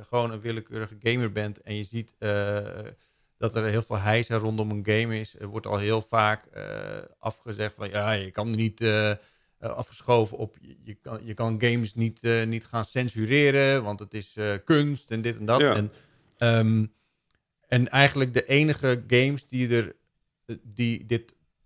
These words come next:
Speaker 1: onderwerp een beetje op een andere manier tackelen, die komen niet uit de Verenigde Staten. Is het probleem echt dat, ehm, het geld van de,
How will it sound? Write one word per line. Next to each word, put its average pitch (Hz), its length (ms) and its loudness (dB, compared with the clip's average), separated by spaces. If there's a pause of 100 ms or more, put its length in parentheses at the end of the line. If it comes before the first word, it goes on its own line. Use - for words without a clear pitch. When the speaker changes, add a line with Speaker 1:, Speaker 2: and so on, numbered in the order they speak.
(200)
Speaker 1:
onderwerp 117 480 2
een 110 120 -8
beetje 110 300 -2
op 110 180 -6
een 104 300 -6 (640)
andere 151 340 4
manier 113 320 2
tackelen, 135 420 0
die 120 120 -8
komen 113 420 4
niet 165 260 4
uit 98 380 0
de 101 80 -4
Verenigde 92 440 -4
Staten. 107 440 2
Is - 180 -2
het 120 160 -14
probleem 135 500 4
echt - 340 -6 (420)
dat, 123 340 2
ehm, 107 520 2
het 117 220 -4
geld 151 440 6
van 127 240 0
de, 107 160 -8